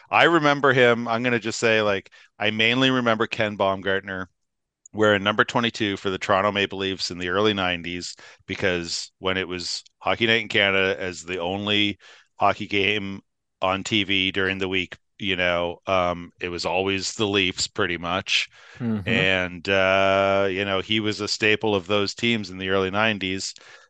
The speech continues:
Speaker 1: um, flying down the wing with that flow just flowing and the, he crushing body checks, and, uh, he wasn't afraid to drop the mitts. Um,
Speaker 2: Uh, no, no, he cer-,
Speaker 1: <laughs>
Speaker 2: he certainly was not.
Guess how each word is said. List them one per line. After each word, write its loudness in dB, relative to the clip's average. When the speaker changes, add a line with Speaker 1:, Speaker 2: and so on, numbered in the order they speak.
Speaker 1:
um, 0
flying 2
down 2
the 2
wing 4
with -6
that 0
flow 6
just 0
flowing 2
and -6
the, 0
he -4
crushing 4
body 4
checks, 0
and, -4
uh, 2
he 0
wasn't -2
afraid 2
to -2
drop 4
the -6
mitts. -4
Um, -6
Speaker 2:
Uh, 6
no, 4
no, 4
he 0
cer-, 4
Speaker 1:
<laughs> -
Speaker 2:
he 0
certainly 4
was 4
not. 0